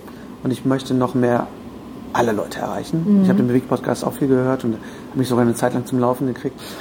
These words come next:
Speaker 2: Mhm.
Speaker 1: Aber, ähm, ja, aber ich finde, das, das ist ganz, ganz wertvoll. Und das finde ich zum Beispiel auch, wir hatten mal drüber geredet, als wir, als ich das erste Mal bei euch war,
Speaker 2: Mhm.
Speaker 1: ähm, dass ihr sehr spät mit Social Media angefangen habt, mit Beautiful Commitment und,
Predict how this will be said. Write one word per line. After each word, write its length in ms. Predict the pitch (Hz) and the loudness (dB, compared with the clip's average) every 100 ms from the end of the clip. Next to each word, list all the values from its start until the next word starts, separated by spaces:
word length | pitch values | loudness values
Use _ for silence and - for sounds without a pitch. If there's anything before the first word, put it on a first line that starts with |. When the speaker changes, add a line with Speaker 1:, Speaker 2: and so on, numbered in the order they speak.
| - | -6
Speaker 2:
Mhm. 40 | 185 | 0
Speaker 1:
Aber, 340 | 127 123 120 123 | 4 4 4 2
ähm, 360 | 120 120 117 113 - | 2 2 0 -4 -2
ja, 80 | 135 | 2
aber 80 | 147 | 2
ich 80 | - | 4
finde, 140 | 156 | 2
das, 140 | 147 - | 2 -2
das 140 | 135 | -4
ist 120 | 135 - | -4 0
ganz, 360 | 135 131 - - | -2 -2 -8 -10
ganz 240 | - 123 120 | -4 -2 0
wertvoll. 380 | 120 - 120 120 | -2 0 -4 -2
Und 180 | 120 - - - | -4 -6 -14 -6
das 100 | 139 | 0
finde 140 | - 160 | 2 4
ich 40 | |
zum 100 | 147 | 4
Beispiel 240 | 139 143 - | 2 2 2
auch, 160 | 147 | 2
wir 60 | 123 | 2
hatten 120 | 143 | 4
mal 100 | 139 | 2
drüber 180 | 127 123 | 4 2
geredet, 460 | 117 127 143 143 - - | 4 4 6 4 -2 -4
als 260 | 123 117 - | 0 0 2
wir, 240 | 123 120 - | 0 2 -2
als 160 | - - | -8 -6
ich 200 | - - | -6 0
das 120 | 127 | 0
erste 180 | 131 143 | 2 2
Mal 120 | 127 | 2
bei 80 | 123 | 2
euch 200 | 127 - | 0 0
war, 180 | 117 113 - | -2 -2 -6
Speaker 2:
Mhm. 260 | 220 185 240 - - | 0 2 2 0 0
Speaker 1:
ähm, 400 | 120 113 113 107 - - - - - | 2 2 0 -4 -12 -16 -16 -16 -12
dass 160 | 135 - | -4 2
ihr 140 | 127 | 2
sehr 160 | 120 117 | 4 0
spät 340 | - 135 131 | 2 2 2
mit 100 | 139 | 2
Social 260 | 127 127 127 | 2 2 2
Media 240 | 131 127 | 4 4
angefangen 400 | 123 120 - 127 | 4 0 0 0
habt, 180 | 117 - | -2 -2
mit 100 | 120 | -4
Beautiful 340 | 131 123 117 107 | 0 0 0 0
Commitment 460 | 113 113 117 110 | 0 2 2 0
und, 180 | 113 104 | -2 -6